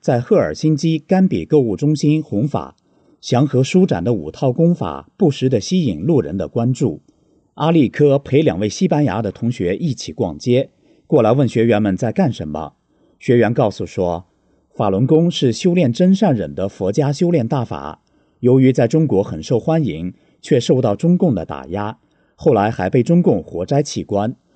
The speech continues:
并持续到今天。阿力科的两位朋友都不会讲英文，他就用西班牙语翻译了学员的话。三个人都愿意签名，表示支持法轮功学员反迫害。临走前，他说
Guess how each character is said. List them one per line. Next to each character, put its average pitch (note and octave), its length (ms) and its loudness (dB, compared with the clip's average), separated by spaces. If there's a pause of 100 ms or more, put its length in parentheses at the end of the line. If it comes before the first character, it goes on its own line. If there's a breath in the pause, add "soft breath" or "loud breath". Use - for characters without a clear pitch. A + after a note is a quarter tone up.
并 A2+ 180 0
持 B2+ 200 -4
续 C#3 180 -2
到 F#2+ 160 -2
今 B2 240 -4
天。 D#2+ 320 -10 (680)
阿 C3 100 -2
力 C#3+ 100 4
科 C#3 160 2
的 C3 100 0
两 G#2 200 0
位 B2 100 2
朋 G#2+ 240 -4
友 F#2 240 0
都 E3 180 0
不 A2 160 -4
会 A#2 160 0
讲 D#2 220 -8
英 D3 220 0
文， E2 280 -6 (320 soft breath)
他 C#3 140 -2
就 C3 160 2
用 B2 160 0
西 E3+ 180 -4
班 D#3 200 0
牙 A2+ 180 -2
语 F2+ 240 -4
翻 E3 260 0
译 E3 140 4
了 E2+ 140 -4
学 - 160 -10
员 E2+ 180 -6
的 D#2+ 80 -10
话。 D#2 320 -10 (480)
三 C#3+ 220 0
个 C3+ 100 4
人 G#2+ 180 2
都 E3 200 2
愿 D#3 180 4
意 G2 100 -2
签 C#3 220 -4
名， F2 320 -4 (140)
表 G2+ 180 0
示 C#3 220 2
支 G3 180 2
持 A2 180 -2
法 F#2 200 -4
轮 E2 160 -8
功 D3 180 2
学 A#2 160 -2
员 F2+ 240 -4
反 E2 220 -10
迫 - 200 -6
害。 G2 320 -6 (360)
临 B2 180 2
走 G2 140 0
前， F2 280 -6
他 G2+ 160 -8
说 F2+ 440 -4